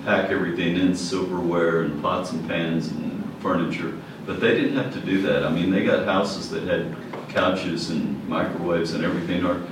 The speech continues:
the walls already built around the city, farms. They had the cattle, everything. Their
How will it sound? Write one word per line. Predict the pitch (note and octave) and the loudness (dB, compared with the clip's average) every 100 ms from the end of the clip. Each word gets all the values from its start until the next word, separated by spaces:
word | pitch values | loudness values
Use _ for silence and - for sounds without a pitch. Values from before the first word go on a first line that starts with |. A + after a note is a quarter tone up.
| - | -6
the | G2+ | 0
walls | D#2 F2+ F#2 F2+ E2+ | 4 6 8 8 6
already | - F2 E2 | 4 4 2
built | D#2 F2+ E2+ | 0 -2 -2
around | F2+ E2 E2 | -2 0 0
the | - | 0
city, | - - E2+ D#2+ - - - A2 - | -2 -2 -2 -2 -6 -10 -8 -6 -2
farms. | G2+ F#2 F#2+ F2+ F2 E2+ - - - - - | 4 4 6 2 -2 -4 -4 -6 -8 -10 -6
They | |
had | - - - | -2 -2 -4
the | - - | -6 -2
cattle, | F#2+ F2+ F2 E2+ | 2 2 2 0
everything. | F#2+ F#2+ F#2+ - - - | 0 0 0 -2 -4 -6
Their | - | -8